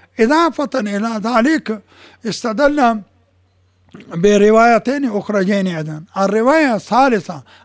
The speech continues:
الرواية الأولى، الباب الثالث، التي دلت على أن غسل الميت كغسل جنابة، وقد ورد أنه لا وضوء في غسل الجنابة، ولكن هذا لا يفيد،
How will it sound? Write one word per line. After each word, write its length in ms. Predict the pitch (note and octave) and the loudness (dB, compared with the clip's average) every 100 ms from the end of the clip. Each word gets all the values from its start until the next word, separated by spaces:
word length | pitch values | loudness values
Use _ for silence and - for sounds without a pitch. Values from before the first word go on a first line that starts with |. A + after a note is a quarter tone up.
| - | -6
الرواية 720 | G3 G3 G3 G3+ A#3 A#3 G3 | -4 -2 0 4 4 4 2
الأولى، 440 | B3 C#4 G#3 D3+ F3+ | 2 4 2 0 -2
الباب 380 | F#3+ F#3 G#3 G3 | 0 2 2 0
الثالث، 640 | - G#3+ G#3 D4+ D4+ - F#3+ _ - - | -2 0 2 2 0 -2 -14 _ -20 -10
التي 440 | E3+ G#3+ A3 A#3+ G#3+ | -6 -4 -4 -4 -4
دلت 480 | - C#4 D4 F#3+ - _ _ - | -2 -2 0 -4 -8 _ _ -4
على 380 | F#3+ G#3+ G3 G3+ | 0 2 2 0
أن 220 | G3 F#3+ | -4 -4
غسل 500 | G3 D3 F#3+ - G#3+ | -4 -4 -6 -4 -4
الميت 680 | F#3+ F#3+ G3 F#3 C#4+ D4 - A3+ - _ - | -4 -4 -4 -2 -2 -4 -6 -12 -14 _ -2
كغسل 400 | A#3 A3 F3 F3 | 0 0 -2 -6
جنابة، 460 | E3 E3 D3+ D3+ D#3 _ _ _ _ | -6 -6 -8 -10 -18 _ _ _ _
وقد 420 | G3+ F3+ A#3 G3+ F#3 | -6 -4 -4 -8 0
ورد 360 | A3 G3 F3+ F#3 | 0 0 -4 -10
أنه 400 | G3+ F#3+ F3 A#3+ | -10 -8 -6 -6
لا 140 | F3+ G#3 | -4 -2
وضوء 460 | G3 G3+ B3 G#3+ | -2 -6 -8 -8
في 180 | F#3 F#3+ | -10 -12
غسل 560 | F3 F#3+ B3+ C#4 F#3+ F3 _ _ | -12 -10 -8 -8 -8 -10 _ _
الجنابة، 500 | D3+ D3+ E3 C3 C3+ - _ _ _ _ _ _ _ _ _ - | -6 -2 0 0 -2 -16 _ _ _ _ _ _ _ _ _ -8
ولكن 520 | F3 A3+ D4 - C4+ | -2 0 0 -2 -2
هذا 400 | A#3+ A3 C4+ C#4 | 2 2 2 2
لا 160 | C#4+ D4 | 4 2
يفيد، 360 | A3+ F#3 A3 | 2 -2 -8